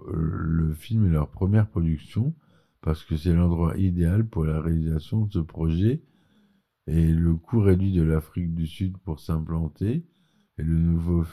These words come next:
film de haute technologie nous a fourni la combinaison idéale, explique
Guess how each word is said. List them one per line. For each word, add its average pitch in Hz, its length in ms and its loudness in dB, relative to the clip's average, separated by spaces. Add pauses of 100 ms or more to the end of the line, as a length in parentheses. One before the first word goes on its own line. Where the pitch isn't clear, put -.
(120)
film 98 440 -2
de 76 100 -2
haute 92 220 -2
technologie 82 720 0
nous 87 200 0
a 76 60 0
fourni 82 600 -2 (720)
la 76 120 0
combinaison 87 1040 0
idéale, 87 640 0
explique 90 640 -6